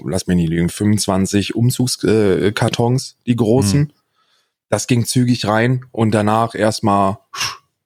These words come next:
Speaker 1: ankommen. Die Hunde waren komplett fertig mit der Welt, die haben, glaub ich, anderthalb Tage durchgeschlafen,
Speaker 2: Mhm.
Speaker 1: weil die auch auf der Fahrt nicht, nicht entspannen konnten.
Speaker 2: Mhm.
Speaker 1: Die mussten sich das erstmal nehmen.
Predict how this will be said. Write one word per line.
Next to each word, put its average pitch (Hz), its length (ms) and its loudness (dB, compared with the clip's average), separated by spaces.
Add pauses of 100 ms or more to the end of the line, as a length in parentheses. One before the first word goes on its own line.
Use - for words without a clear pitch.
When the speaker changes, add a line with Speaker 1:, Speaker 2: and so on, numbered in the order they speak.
(280)
Speaker 1:
ankommen. 113 640 -2 (120)
Die 127 100 4
Hunde 175 260 2
waren 123 220 0
komplett 131 320 0
fertig 135 260 0
mit 135 140 2
der 123 100 2
Welt, 127 220 2
die 107 100 2
haben, 110 160 0
glaub 104 160 2
ich, 107 140 0
anderthalb 113 320 2
Tage 104 240 0
durchgeschlafen, 117 720 0 (320)
Speaker 2:
Mhm. 104 100 0
Speaker 1:
weil 107 120 4
die 110 140 4
auch 113 120 2
auf 117 100 0
der 110 120 0
Fahrt 113 280 0
nicht, 110 240 0
nicht 110 140 0
entspannen 107 420 0
konnten. 117 400 0 (460)
Speaker 2:
Mhm. 92 480 -2
Speaker 1:
Die 110 160 2
mussten 113 260 2
sich 110 100 2
das 104 140 2
erstmal 104 300 2
nehmen. 117 320 2